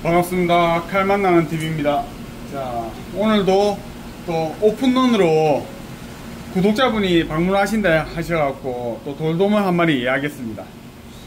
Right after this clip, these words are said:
한 마리 잡아보겠습니다. 자, 오늘 오시는 구독자분은 진짜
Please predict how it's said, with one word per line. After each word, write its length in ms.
한 100
마리 140
잡아보겠습니다. 800
자, 460
오늘 240
오시는 400
구독자분은 880
진짜 420